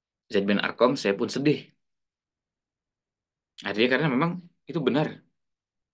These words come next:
Betul-betul mereka katakan. Dan Zaid bin Arqam tidak berbohong, tapi orang-orang munafikin memutarbalikkan fakta, kemudian mereka bersumpah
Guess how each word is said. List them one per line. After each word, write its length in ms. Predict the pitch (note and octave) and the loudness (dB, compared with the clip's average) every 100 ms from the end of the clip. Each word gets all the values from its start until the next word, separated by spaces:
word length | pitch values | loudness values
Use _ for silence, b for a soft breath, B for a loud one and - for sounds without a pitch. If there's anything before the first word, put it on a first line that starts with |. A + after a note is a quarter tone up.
| A#2 | -6
Betul-betul 480 | - A2+ G#2 B2 B2+ - | -2 -2 -2 0 0 0
mereka 420 | - G2 G2 F#2+ - | -4 -2 -2 -6 -14
katakan. 340 | E2+ F#2 G2 F#2+ | -8 -6 -2 -2
Dan 100 | F#2 - _ _ _ _ _ _ | -2 -4 _ _ _ _ _ _
Zaid 160 | - G#3 | -2 0
bin 140 | G#2+ - | 0 -2
Arqam 360 | - - - F#3 F3+ - _ _ _ _ _ _ _ _ _ - | -6 -2 0 0 -6 -10 _ _ _ _ _ _ _ _ _ -4
tidak 180 | - C3 | -2 0
berbohong, 460 | A2+ G#2+ G2 F#2+ - - | 0 2 2 0 -10 -6
tapi 220 | G2+ B2+ D3+ - _ _ _ _ _ _ _ _ _ _ _ _ _ _ _ _ _ _ - _ - G#2 | -4 -2 -4 -6 _ _ _ _ _ _ _ _ _ _ _ _ _ _ _ _ _ _ -20 _ -10 -2
orang-orang 360 | G2+ G2 G2 G#2 | 0 2 0 2
munafikin 580 | G#2 G2 G2 F#2 C3 E3 E3+ - _ _ _ _ _ _ - | 2 2 0 0 2 2 -2 -10 _ _ _ _ _ _ -12
memutarbalikkan 800 | G#2 G2 F#2+ G#2 G2 F#2 F2+ F2+ - | -6 -6 -2 -2 0 0 -2 -6 -12
fakta, 640 | - - - C#3+ F#3 F3+ - _ _ _ | -14 -8 -2 -2 -2 -8 -14 _ _ _
kemudian 320 | - G2 G2 G2 | -6 -2 0 2
mereka 240 | F#2 G2 G2+ | 0 0 -2
bersumpah 440 | F2+ - F#2 A#2 | -2 -4 -4 -4